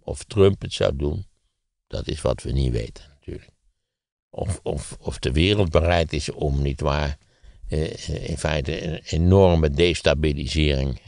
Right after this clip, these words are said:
eh, te, te, te laten plaatsvinden om Taiwan te verdedigen, waar per slot van rekening maar drieëntwintig miljoen mensen wonen, hè. Ik geloof in Wuhan ook al negentien miljoen, dus je ziet, dat is de,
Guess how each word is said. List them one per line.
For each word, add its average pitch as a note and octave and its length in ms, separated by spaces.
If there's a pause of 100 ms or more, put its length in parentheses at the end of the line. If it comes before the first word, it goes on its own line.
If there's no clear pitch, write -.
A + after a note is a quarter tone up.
eh, - 200 (800)
te, B1+ 300 (100)
te, A#1+ 340
te B1+ 140
laten C2+ 320
plaatsvinden C2 840
om C2+ 220 (160)
Taiwan B1 420
te E2 160
verdedigen, C2 560
waar A#1+ 140
per - 120
slot - 240
van - 140
rekening B1+ 420
maar A#1 80
drieëntwintig B1 640
miljoen A#1 260
mensen D#2 380
wonen, B1 480
hè. - 200
Ik - 80 (720)
geloof G#1+ 200
in A1+ 160
Wuhan C2 480
ook D2+ 220
al D2 140
negentien C#2+ 640
miljoen, C#2+ 440
dus B1+ 220
je C2 100
ziet, - 280
dat - 220
is - 180
de, A#1+ 240